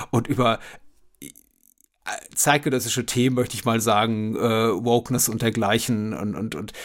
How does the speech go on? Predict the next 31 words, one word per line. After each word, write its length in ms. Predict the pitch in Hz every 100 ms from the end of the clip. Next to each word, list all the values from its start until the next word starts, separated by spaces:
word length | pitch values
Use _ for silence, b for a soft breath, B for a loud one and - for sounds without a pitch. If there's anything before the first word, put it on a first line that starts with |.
| B B B - -
aber, 220 | 117 151
aber 180 | 151 -
im 100 | 143
Grunde 300 | 117 120 143
sind 120 | 135 127
eben 180 | 120
Beavis 300 | 113 117 117
und 100 | 117
Butthead 300 | 113 117 123 -
immer 200 | 131 127
noch 160 | 120 113
die 120 | 107
gleichen 340 | 110 101 117
Figuren, 640 | - 120 113 113 117 113 110
wie 80 | 107
die, 180 | 110
diese 300 | 113 113 120
anno 400 | 104 117 107 110
neunzehnhundertvierundneunzig 960 | 104 107 110 - - 113 107 110 - 107
plus 240 | - - 110
minus 320 | 110 113 -
in 60 |
der 80 | 104
Fernseh-, 400 | - 107 117 113
M-T-V-Fernsehserie 1080 | - 120 113 113 - 101 110 113 107 107 110
waren. 300 | 107 110 113
Also 260 | 98 110
haben 100 | 107
sich 140 | 117 131
null 300 | 127 139 123
weiterentwickelt 680 | 110 127 104 113 110 110